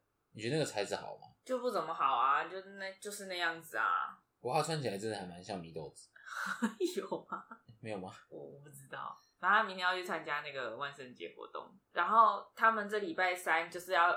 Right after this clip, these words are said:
Speaker 2: 就公布了他们英语歌谣合唱比赛的名次了，然后他们就是东区的第三名，所以又要再去参加市赛。
Speaker 1: 哦，市赛是前三名都可以去哦。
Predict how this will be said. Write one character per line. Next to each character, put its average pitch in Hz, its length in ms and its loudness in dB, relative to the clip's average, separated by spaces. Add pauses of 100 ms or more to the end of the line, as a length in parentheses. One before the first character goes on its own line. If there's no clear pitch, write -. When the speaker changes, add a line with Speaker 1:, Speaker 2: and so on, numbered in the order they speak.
(160)
Speaker 2:
就 196 200 0
公 175 280 0
布 180 220 2
了 151 100 4
他 156 160 2
们 139 360 -6 (120)
英 190 200 -8
语 156 200 -6
歌 165 240 2
谣 143 220 4
合 139 180 -4
唱 151 320 -8
比 135 120 -12
赛 156 220 -2
的 139 80 -6
名 123 260 -16
次 131 420 -10
了， 90 120 -14 (160)
然 151 100 -10
后 165 140 -8
他 175 160 -2
们 165 220 -8
就 160 100 -10
是 165 160 -14
东 160 300 -4
区 156 260 -10
的 147 180 -4
第 156 140 -8
三 143 320 -2
名， 131 180 -12
所 165 200 -2
以 156 60 -6
又 156 80 0
要 147 200 4
再 156 140 -6
去 160 120 -12
参 143 240 -8
加 143 480 -2 (440)
市 156 420 -10
赛。 131 500 2 (120)
Speaker 1:
哦， 120 100 -2
市 156 160 -2
赛 143 160 4
是 127 140 -4
前 113 180 -6
三 104 160 -2
名 82 180 -8
都 90 140 0
可 92 140 -4
以 60 80 -8
去 - 180 -16
哦。 - 60 -18